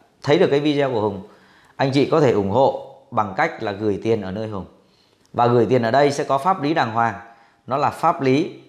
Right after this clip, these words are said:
một pháp lý hoạt động về tài chính và cho vay cũng như là huy động. Đấy, nó lại gọi này. Cho vay và huy động. Và các anh chị vừa có cái độ tin tưởng ở phần pháp lý và các anh chị vừa có thể tin tưởng ở bản thân Hùng. Bởi vì với cái vai trò của Hùng hiện tại,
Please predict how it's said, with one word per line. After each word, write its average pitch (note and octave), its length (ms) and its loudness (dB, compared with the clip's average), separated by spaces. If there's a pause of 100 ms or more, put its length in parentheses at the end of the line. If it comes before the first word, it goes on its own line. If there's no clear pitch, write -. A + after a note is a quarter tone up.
(600)
một G2+ 220 -8
pháp F3+ 220 0
lý C3+ 160 2
hoạt C3+ 180 -2
động G2+ 180 -4
về G#2 100 -4
tài G2+ 160 -6
chính G#2+ 240 -10 (500)
và G2 160 -8
cho B2+ 240 0
vay C3 300 2
cũng B2 120 -12
như C3+ 60 -12
là G#2 80 -8
huy G#2+ 160 -6
động. G#2+ 160 -4 (280)
Đấy, G2 100 -12
nó A2+ 80 -4
lại G#2 120 -2
gọi F#2+ 180 0
này. F#2 100 -14 (800)
Cho C3 140 0
vay C3 180 4
và G#2+ 80 -2
huy A2 140 -8
động. G#2+ 140 -12 (960)
Và A2+ 380 4
các - 140 0
anh D#3 120 2
chị C#3+ 280 0
vừa B2 440 4
có A#2+ 200 4
cái D#3+ 80 0
độ E3 160 4
tin C#3+ 220 -2
tưởng A2 160 2
ở F#2 100 -8
phần F#2+ 200 -6
pháp C#3 220 -8
lý A2+ 180 -6
và G2+ 140 -6
các A#2 100 -2
anh B2 80 -4
chị B2 160 2
vừa A#2 240 6
có C#3 100 2
thể C3+ 120 4
tin B2+ 220 -6
tưởng G#2 180 -2
ở F2+ 60 -10
bản F#2 180 -8
thân G#2 100 -10
Hùng. G2 180 -12 (840)
Bởi A#2 160 4
vì A#2 140 6
với A#2 220 4
cái C#3 220 4
vai D3+ 160 2
trò A#2 180 2
của G#2 100 0
Hùng G#2+ 160 -4
hiện G#2 160 -10
tại, G#2+ 220 -2